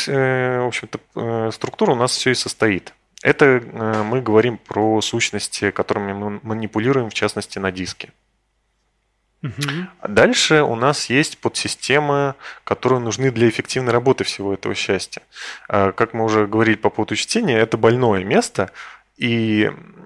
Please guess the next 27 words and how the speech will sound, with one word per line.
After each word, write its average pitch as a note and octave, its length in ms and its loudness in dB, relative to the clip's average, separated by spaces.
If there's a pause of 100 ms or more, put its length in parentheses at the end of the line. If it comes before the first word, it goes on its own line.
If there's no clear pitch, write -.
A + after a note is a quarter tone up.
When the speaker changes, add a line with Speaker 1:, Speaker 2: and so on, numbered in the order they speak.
(400)
Speaker 1:
разработчики A2+ 600 4
Z G#2+ 200 -4
F - 120 -2
S B3+ 140 4
попытались D3 560 2
его A#2 160 4
обойти, A2 480 0
э, G#2+ 340 2
разработав, G#2+ 720 0
э, G#2 500 2 (580)
очень - 260 2
хитрый - 260 0
кэш, - 380 0 (100)
Adaptive - 460 0
Replacement A2+ 560 0
Cache, - 280 0
так - 180 -12
называемый F2+ 440 -4
arc, - 340 0 (440)
Speaker 2:
Мгм. C3 180 -6
Speaker 1:
знаменитый. F#2+ 600 -4 (520)
Он, F3 260 4
э, C#3 240 0
примечателен C#3+ 640 0
тем, D4 280 0 (600)
э, G#2+ 480 0
что C3 840 2